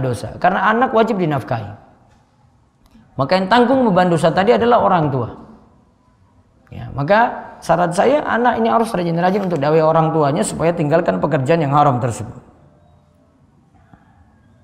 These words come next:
Jika ada seorang istri memiliki suami yang impoten, yang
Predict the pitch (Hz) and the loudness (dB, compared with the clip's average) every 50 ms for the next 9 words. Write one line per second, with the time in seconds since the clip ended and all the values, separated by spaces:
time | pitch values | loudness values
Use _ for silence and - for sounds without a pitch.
0 | _ _ _ _ _ _ _ _ _ _ _ _ _ _ _ _ _ _ _ _ | _ _ _ _ _ _ _ _ _ _ _ _ _ _ _ _ _ _ _ _
1 | _ _ _ _ _ _ - - - - - - - - - - - - 160 185 | _ _ _ _ _ _ -20 -20 -20 -14 -12 -12 -12 -12 -12 -14 -8 -4 0 0
2 | 196 175 185 220 233 240 240 247 240 240 - - - - - - - - - - | 0 2 2 2 4 4 6 4 4 2 0 -4 -10 -12 -16 -18 -20 -20 -20 -20
3 | - - _ _ _ _ _ _ - - - _ _ - - 180 180 165 160 190 | -20 -20 _ _ _ _ _ _ -20 -20 -20 _ _ -8 -2 -2 0 0 2 4
4 | 233 233 233 - 190 185 185 185 170 156 165 - - 180 220 233 214 185 175 175 | 4 4 4 2 0 0 0 0 0 -2 -4 -4 -4 -4 -4 -4 -2 0 0 0
5 | 175 175 180 180 175 - 170 175 180 185 202 220 220 208 - 170 156 147 139 139 | 0 0 0 -2 -2 0 0 0 2 2 2 2 0 0 0 0 -2 -2 -2 -4
6 | - - 131 120 110 104 95 87 - - - - _ _ _ _ _ _ _ _ | -4 -4 -6 -6 -6 -8 -10 -14 -16 -20 -20 -20 _ _ _ _ _ _ _ _
7 | _ _ _ _ _ _ _ _ _ _ _ _ _ _ _ _ _ _ _ - | _ _ _ _ _ _ _ _ _ _ _ _ _ _ _ _ _ _ _ -6
8 | 127 139 151 160 160 156 156 156 156 156 156 156 151 - - | -2 2 4 4 6 6 6 4 4 2 2 0 -2 -6 -10